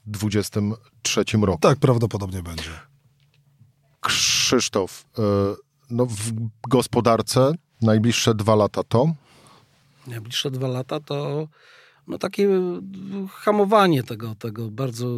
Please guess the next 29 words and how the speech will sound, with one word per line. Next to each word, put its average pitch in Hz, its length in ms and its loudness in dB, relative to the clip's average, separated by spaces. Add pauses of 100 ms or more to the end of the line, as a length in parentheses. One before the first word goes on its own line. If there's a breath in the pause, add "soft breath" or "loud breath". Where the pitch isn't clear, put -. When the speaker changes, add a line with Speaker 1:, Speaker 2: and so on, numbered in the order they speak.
(640)
Speaker 3:
szybkiego 139 580 -2
tempa 113 400 -6
wzrostu, 107 600 -6
ponieważ, 147 680 -6
e, 156 40 -4 (1000 loud breath)
e, 156 40 -2 (1080)
że 156 180 -8
to 190 100 4
nie 208 140 4
będzie 208 300 4
tak, 196 240 2
że, 175 320 2
że 170 120 -2
się 170 80 -6
pojawi 170 380 4
recesja, 180 520 0
broń 131 260 -4
Boże, 113 320 0
ja 101 120 -12
tego 135 400 -6
się 143 140 -8
nie 143 140 -2
spodziewam. 113 640 -6 (300 soft breath)
Odpukać, 123 840 -4
e, 123 180 -4
recesja 131 500 -6
przy 123 220 -8
wysokiej 120 460 -8
inflacji, 113 580 -10